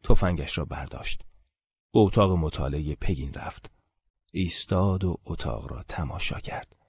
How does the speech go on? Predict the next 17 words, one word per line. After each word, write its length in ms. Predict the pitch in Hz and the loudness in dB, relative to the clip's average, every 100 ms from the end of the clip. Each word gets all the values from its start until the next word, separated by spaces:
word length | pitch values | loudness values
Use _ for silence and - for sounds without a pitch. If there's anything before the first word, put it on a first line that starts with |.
| _ _ _ _ _ _ _ _ | _ _ _ _ _ _ _ _
روی 240 | - 90 80 | -2 0 0
صندلی 460 | - 85 76 67 | 0 -2 -2 -6
نشست. 560 | 71 101 - - - _ _ _ _ _ _ _ _ | -6 -6 -8 -8 -12 _ _ _ _ _ _ _ _
بعد 360 | - 92 98 - _ _ _ | 2 2 2 -4 _ _ _
فکر 340 | _ 98 82 - | _ 0 0 -2
کرد 240 | 76 78 - | -4 -4 0
نباید 480 | 85 73 71 69 69 | 0 0 -2 -4 -4
جسدش 540 | 82 73 78 73 - | -4 -2 -4 -4 -4
را 80 | 87 | -4
در 160 | 69 62 | -4 -6
اتاق 360 | - 85 - 73 | -8 -4 -4 -4
پگین 420 | - 64 113 98 - _ - | -6 -6 -8 -10 -14 _ -2
و 100 | 98 | -2
روی 220 | 76 71 | 0 -4
صندلیاش 760 | - - 67 55 53 50 - | -4 -4 -4 -6 -8 -8 -8
پیدا 280 | - - - | -6 -8 -8
کنند. 380 | - - - - | -10 -10 -10 -14